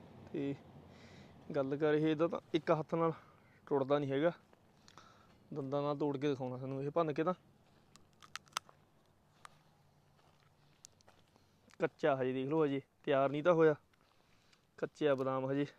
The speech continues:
ਤੇ ਇਹ ਆਹ ਦੇਖੋ ਹਜੇ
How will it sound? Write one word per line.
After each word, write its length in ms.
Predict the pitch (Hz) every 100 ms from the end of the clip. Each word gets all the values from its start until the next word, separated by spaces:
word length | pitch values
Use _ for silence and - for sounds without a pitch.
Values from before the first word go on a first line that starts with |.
| _ _ _ _ _ _
ਤੇ 300 | - 151 135 - _ _ _ _ - - - - - - - _ _ 494 480 -
ਇਹ 260 | 156 -
ਆਹ 140 | 156 151
ਦੇਖੋ 300 | 139 - 143 - _ _ _ _ _ _ _ _ _ _ _ _ _ _ _ _ _ _ _ _ _ _ _ _ _ _ _ _ _ _ _ _ _ _ _ _ _ _ _ - 165
ਹਜੇ 140 | 151